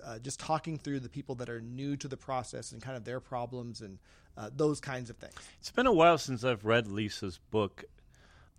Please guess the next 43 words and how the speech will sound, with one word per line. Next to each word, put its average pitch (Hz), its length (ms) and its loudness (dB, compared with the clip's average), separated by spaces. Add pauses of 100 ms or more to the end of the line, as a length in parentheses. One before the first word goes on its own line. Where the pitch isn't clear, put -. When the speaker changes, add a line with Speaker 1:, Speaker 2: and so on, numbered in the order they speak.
(540)
Speaker 2:
but 113 200 4
it 131 180 2
does 160 220 6
remind 135 420 6
me 117 160 6
of 107 200 6
a, 107 40 4
of 101 480 4
a 95 340 2 (400)
continual 165 760 6
debate 107 500 2
between 107 400 -2
Alan 101 320 2
and 95 120 0
I, 92 360 0 (540)
and 107 100 2
that's 123 240 8
the 127 140 4
concept. 123 680 4
One 156 300 6
thing 190 260 6
that 147 180 8
he, 131 200 -2
he 175 240 4
and 170 80 8
I 151 140 10
both 147 320 8
agree 165 360 4
with, 202 380 0 (240)
in 135 140 0
an 131 100 4
agile 175 360 6
team, 180 360 -2
there 135 160 6
is 110 180 4
no 135 240 10
world 170 600 6 (420)
for 127 160 4
people 156 360 2
who 135 200 4
are 113 100 10
pure 185 640 8
generalists 180 720 6